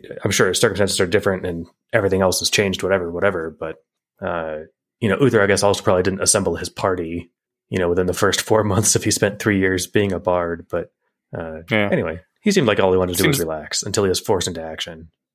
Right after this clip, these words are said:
Speaker 2: Yeah, it seems very much like he did not want to do the, the hero thing, and eventually the D M got bored and, like, forced him into it.
Speaker 1: That's what I'm guessing.
Speaker 2: Yeah. Well, we also have feedback from Feeping Creature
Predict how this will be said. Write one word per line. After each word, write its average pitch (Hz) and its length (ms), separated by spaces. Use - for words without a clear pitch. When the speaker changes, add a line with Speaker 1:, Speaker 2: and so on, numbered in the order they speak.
Speaker 2:
Yeah, 110 220
it 104 100
seems 139 240
very 131 220
much 117 220
like 110 180
he 120 120
did 107 220
not 110 280
want 104 260
to 101 260
do 110 180
the, 101 260
the 101 120
hero 110 300
thing, 101 180
and 101 80
eventually 104 380
the 101 60
D 107 180
M 104 160
got 101 240
bored 107 240
and, 98 80
like, 98 180
forced - 320
him 110 80
into 107 220
it. 110 80
Speaker 1:
That's 113 200
what 92 80
I'm 85 80
guessing. 82 340
Speaker 2:
Yeah. - 120
Well, 185 260
we 127 200
also 175 320
have 113 240
feedback 123 420
from 127 160
Feeping 117 380
Creature - 440